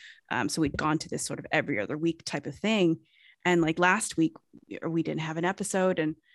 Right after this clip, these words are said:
and, uh, and, you know, Tuesday morning, you know, your <laughs> brother messages me, like, not too long after nine o'clock, which is when our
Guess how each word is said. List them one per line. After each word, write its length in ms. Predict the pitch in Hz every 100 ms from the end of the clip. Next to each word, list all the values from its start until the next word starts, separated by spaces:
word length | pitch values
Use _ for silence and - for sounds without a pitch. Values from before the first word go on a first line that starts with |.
| _ _ _ _ -
and, 400 | 170 160 156 165
uh, 280 | 156 156 151 -
and, 200 | 160 156 -
you 140 | 175
know, 100 | 160
Tuesday 380 | - 185 - 175
morning, 580 | 170 208 196 185 185 - _ _ _
you 100 | 170
know, 200 | 160 160
your 160 | 170 175
<laughs> 20 |
brother 340 | 220 180 208 196
messages 580 | 185 220 233 196 185
me, 160 | 175 170
like, 200 | 175 165
not 240 | 190 220
too 160 | - 208 - -
long 320 | 175 185 185
after 240 | 170 -
nine 280 | 165 180 165
o'clock, 360 | 160 220 233 190
which 140 | 170 156
is 120 | 160
when 100 |
our 100 | 160